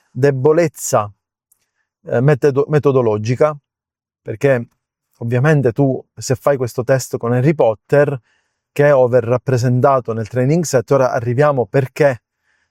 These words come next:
sia overrappresentato, devi provare anche con diversi testi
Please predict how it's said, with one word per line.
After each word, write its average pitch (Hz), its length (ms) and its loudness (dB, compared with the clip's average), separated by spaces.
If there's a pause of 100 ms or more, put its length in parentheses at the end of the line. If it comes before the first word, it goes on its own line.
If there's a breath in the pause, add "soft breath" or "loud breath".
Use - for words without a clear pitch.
sia 143 380 2
overrappresentato, 127 1160 0
devi 123 240 0
provare 135 360 0
anche 120 260 -2
con 117 200 -4
diversi 113 360 -4
testi 113 480 -4